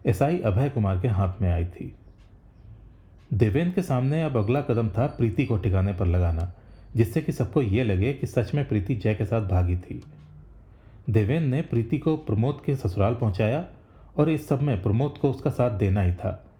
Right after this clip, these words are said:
क्योंकि वो उस पूरी वारदात में देवेंद्र के साथ बराबर का भागीदार था। प्रीति को प्रमोद की ससुराल पहुंचाने के बाद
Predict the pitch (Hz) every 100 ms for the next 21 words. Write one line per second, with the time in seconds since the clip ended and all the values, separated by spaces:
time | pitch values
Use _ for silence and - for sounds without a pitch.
0 | - - - 143 139 156 156 - 127 127
1 | 117 98 92 110 - 104 120 113 101 120
2 | 120 - 127 107 95 98 117 123 95 92
3 | 92 92 87 - 101 - - - - -
4 | - - 110 107 - 175 156 175 107 117
5 | 139 139 - 104 107 135 127 95 98 98
6 | 120 110 110 101